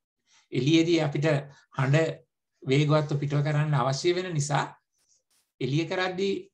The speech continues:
ටිකක් වේගවත්ව කියන එකේ ගැටලුවක් නෑ. හැබැයි මැදිරියක් ඇතුලේ කරනකොට නම් වේගවත්ව කියන එක ගැලපෙන්නේ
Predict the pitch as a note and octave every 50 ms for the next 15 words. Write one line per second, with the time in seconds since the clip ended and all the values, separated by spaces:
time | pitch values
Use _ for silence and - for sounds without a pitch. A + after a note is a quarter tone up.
0 | _ _ _ _ _ - F3+ F3 F3 D#3+ F3+ F3+ F3 F3 F3 F3+ F3 F3 - E3+
1 | D3 F#3 F3+ F3 E3+ F3 F3 E3+ E3+ D#3 C#3+ E3+ E3 D#3+ D3 C#3+ - D#3 G#3+ B3+
2 | G#3+ - - - _ _ _ _ _ _ _ _ _ _ _ _ _ - - C#3+
3 | C3+ C#3+ D3 C3+ B2 B2 B2+ B2+ D#3 F3+ G3+ G3+ G3 F3 D3 C#3+ F#3+ G#3 A#3 A#3
4 | B3 G#3+ G3+ G3 F#3 E3+ D#3 E3+ F#3+ G#3 G3 F3+ F3 D#3+ E3 E3 D#3 D3 D#3 D3+
5 | D3 D#3 D3+ D#3 D#3+ G3 F3+ D#3 C#3+ C#3 C#3 C#3+ C#3 C3+ C#3+ F3 C4+